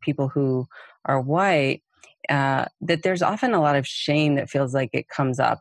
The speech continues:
And, um, there's a lot of difficulty, I think, and that shows up in the body and also in the behavior and the comportment when dealing with things like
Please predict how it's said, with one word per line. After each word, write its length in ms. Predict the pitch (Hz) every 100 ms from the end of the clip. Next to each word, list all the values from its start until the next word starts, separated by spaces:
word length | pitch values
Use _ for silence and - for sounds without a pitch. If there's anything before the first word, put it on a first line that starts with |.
| -
And, 360 | 135 135 127 -
um, 260 | 135 165 131
there's 180 | 135 147
a 60 |
lot 240 | 143 147 147
of 140 | 131
difficulty, 680 | 147 151 - 135 - 139 131
I 60 |
think, 320 | 123 135 135 - -
and 160 | 135 143
that 180 | 147
shows 260 | - 165 160
up 120 | 196 196
in 120 | 190
the 80 | 165
body 420 | 135 127 156 190
and 100 | 151
also 280 | 139 - 160
in 80 |
the 80 | 147
behavior 480 | 143 123 127 127 151
and 140 | 147
the 60 | 131
comportment 640 | - 131 - 147 202 220 202
when 160 | 202
dealing 300 | 190 196 196
with 120 | 196
things 300 | - 196 196
like 140 | 190